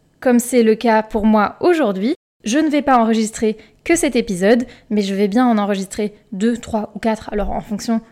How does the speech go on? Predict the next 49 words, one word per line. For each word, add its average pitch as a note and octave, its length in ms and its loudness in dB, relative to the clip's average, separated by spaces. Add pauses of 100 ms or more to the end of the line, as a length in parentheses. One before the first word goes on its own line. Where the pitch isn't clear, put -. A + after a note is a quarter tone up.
(120)
du G3 160 -8
temps A#3+ 220 0
que A#3 120 -2
j'ai G#3+ 320 2
devant F#3 400 0
moi. G3+ 240 0 (180)
Mais A3+ 80 2
je G#3 100 0
vais A#3 120 0
en B3+ 120 2
enregistrer G3+ 500 -2 (200)
plusieurs, D4+ 440 4 (320)
ce - 120 -16
qui C4+ 120 2
me B3+ 60 4
permet B3 320 2
de G3+ 100 -2
rester A3+ 400 0
dans G3+ 100 0
la F#3+ 100 0
même A#3+ 180 4
énergie, A#3 400 2 (560)
de A#3 140 4
garder A3 380 4
le G#3 100 4
même B3+ 180 4
setup D#4+ 540 -2
de A3+ 140 4
matériel G#3+ 540 2
aussi. G#3 320 -2 (600)
Et C#4+ 60 0
une B3 140 4
fois D4 180 0
que C4+ 120 -4
j'aurai A3+ 240 2
enregistré A3 640 0
mes G#3 140 2
deux, A3+ 180 2
trois, A3+ 240 -4
quatre D#4+ 360 -2
épisodes, A3 400 -4 (280)
eh G#3 40 -8
bien G3+ 140 -4
je G3 80 -2
pourrai A3+ 280 -2
passer A#3 360 0
à C#4 120 2
autre G#3 240 -4
chose C#4 360 0